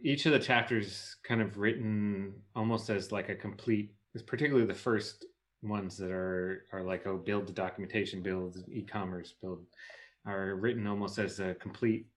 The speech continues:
end-to-end, like, I finish a project by the end of that. Other than general web development experience, it's like, I don't,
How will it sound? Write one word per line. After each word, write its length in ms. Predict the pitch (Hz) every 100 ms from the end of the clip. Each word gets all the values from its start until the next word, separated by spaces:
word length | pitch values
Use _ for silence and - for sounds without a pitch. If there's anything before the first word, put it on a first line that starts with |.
| _
end-to-end, 580 | 117 107 113 110 104 104
like, 200 | 92 92
I 100 | 95
finish 380 | - 113 107 107
a 40 |
project 460 | 98 107 98 101 -
by 140 | 92
the 120 | 90 92
end 200 | 98 120
of 80 |
that. 300 | 147 156 - - _ _ _ - -
Other 180 | 147 160
than 380 | 143 123 113 107
general 560 | - 123 117 113 110
web 220 | 98 107 113
development 420 | 110 117 139 139
experience, 440 | - 151 156 160
it's 100 | 113
like, 180 | 101 -
I 140 | 113
don't, 260 | 120 110